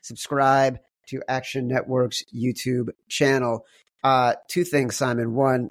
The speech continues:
it's not so secret. We're talking about how much you love the offensive line and defensive line all the time.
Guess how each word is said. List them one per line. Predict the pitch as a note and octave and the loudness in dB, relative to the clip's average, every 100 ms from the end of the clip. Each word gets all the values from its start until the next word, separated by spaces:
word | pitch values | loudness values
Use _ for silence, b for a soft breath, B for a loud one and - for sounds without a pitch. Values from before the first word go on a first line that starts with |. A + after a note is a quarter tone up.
| _ | _
it's | - | -4
not | D3 D#3 | -2 0
so | C3 | -2
secret. | - C3+ - F#2 | -2 -6 -6 -8
We're | B2 | -6
talking | C#3+ C3+ C3 | 2 2 2
about | A#2 A2+ A2+ - _ _ - | 0 0 0 -4 _ _ -8
how | C3+ | 0
much | C3 A2 | 0 0
you | B2 | 0
love | A#2+ B2 | 2 2
the | A2+ | 2
offensive | A#2 A#2+ - A#2 A#2 | 2 2 0 -4 -2
line | A#2 A#2+ | 0 0
and | A#2 | 0
defensive | A#2 A2 A2+ A2 | -2 -2 -2 0
line | A2 A2 | 0 0
all | G#2+ | -2
the | G#2 | -4
time. | - B2+ A2 | 0 0 0